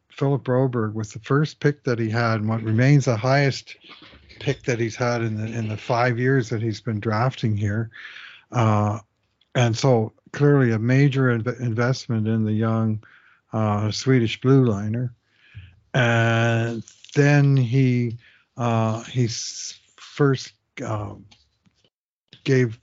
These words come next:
Darnell Nurse a, a bridge contract, and then he signed him for,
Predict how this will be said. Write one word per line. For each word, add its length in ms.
Darnell 360
Nurse 480
a, 440
a 40
bridge 320
contract, 720
and 120
then 140
he 100
signed 340
him 80
for, 280